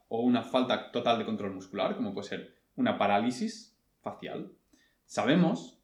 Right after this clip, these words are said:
que la mandíbula, con lo, con el paso de los años, se deforma, y la, y la forma de la calavera se deforma.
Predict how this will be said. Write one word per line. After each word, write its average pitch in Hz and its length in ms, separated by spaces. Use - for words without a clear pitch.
que - 460
la 101 760
mandíbula, 123 920
con 107 180
lo, - 200
con 107 120
el 101 60
paso 139 220
de 147 60
los 131 100
años, 131 400
se - 240
deforma, 104 520
y 127 40
la, 101 280
y 135 60
la 113 100
forma 196 240
de 180 60
la 160 80
calavera 139 380
se - 180
deforma. - 440